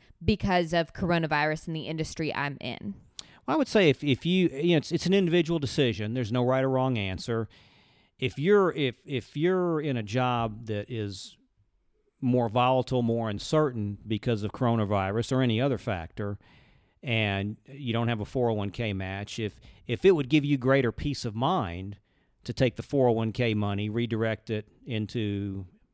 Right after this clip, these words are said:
Speaker 2: emergency savings so that you can take that six-month reserve up to seven months or eight months or nine months,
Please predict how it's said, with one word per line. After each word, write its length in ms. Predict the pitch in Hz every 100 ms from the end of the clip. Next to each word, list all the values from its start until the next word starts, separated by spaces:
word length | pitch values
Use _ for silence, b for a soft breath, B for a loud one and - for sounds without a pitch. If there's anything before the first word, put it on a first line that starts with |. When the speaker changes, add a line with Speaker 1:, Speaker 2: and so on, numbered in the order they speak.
| _ -
Speaker 2:
emergency 540 | 117 120 107 104 117
savings 560 | - 117 104 101 104 -
so 140 | 113
that 80 | 107
you 160 | 110 110
can 140 | 104
take 260 | 139 151 -
that 180 | 107 98
six-month 560 | - 120 127 110 -
reserve 480 | 104 98 107 107 101
up 200 | 107 -
to 420 | 120 104 101 98 b b b b
seven 400 | - 123 117 113
months 260 | 107 104 113
or 120 | 110
eight 160 | 113
months 260 | 113 104 -
or 80 | 98
nine 320 | 101 98 95
months, 480 | 95 92 104 -